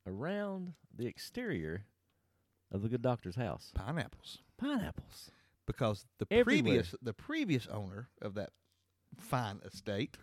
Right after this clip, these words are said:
Speaker 2: <laughs> that's the decor, decorum that they use. So
Speaker 1: And we'll just leave it, quote unquote, decor.
Speaker 2: Yeah,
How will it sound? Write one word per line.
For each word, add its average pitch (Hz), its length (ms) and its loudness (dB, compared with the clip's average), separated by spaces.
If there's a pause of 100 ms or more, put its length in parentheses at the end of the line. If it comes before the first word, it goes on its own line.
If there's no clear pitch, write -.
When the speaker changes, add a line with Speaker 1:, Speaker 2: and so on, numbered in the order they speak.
Speaker 2:
<laughs> - 1040 2
that's 135 300 2
the 127 100 4
decor, 131 800 4
decorum 147 520 4
that 104 140 6
they 127 140 6
use. 214 400 0
So 135 380 6
Speaker 1:
And 95 100 4
we'll 113 80 6
just 117 220 2
leave 110 180 4
it, 98 160 0
quote 113 220 8
unquote, 98 420 4
decor. 80 480 -2 (280)
Speaker 2:
Yeah, 120 180 0